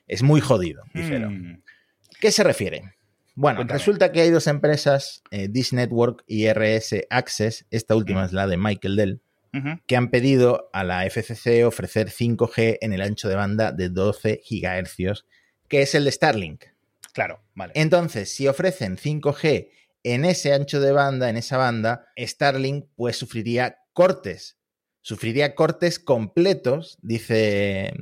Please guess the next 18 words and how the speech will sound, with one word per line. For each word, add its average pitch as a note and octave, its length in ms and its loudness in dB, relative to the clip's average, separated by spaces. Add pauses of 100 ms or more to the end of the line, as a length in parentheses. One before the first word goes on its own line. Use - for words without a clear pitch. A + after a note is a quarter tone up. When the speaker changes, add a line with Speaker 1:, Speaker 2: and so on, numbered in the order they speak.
Speaker 1:
eh, G2+ 180 -8
SpaceX, D3 500 -2
eh, E2+ 320 -10
pues - 160 -16
como G2 220 -8
una A#2 160 -2
respuesta G#2+ 640 0
que, F#2+ 300 -2
Speaker 2:
Sí. D#2+ 40 -6
Speaker 1:
que G#2+ 120 -4
envió G#2 260 0
a - 20 2
la G2+ 80 0
F G#2 160 -6
C G#2 100 -14
C, D3+ 320 -2
cortes C#3+ 300 0
completos D3 520 0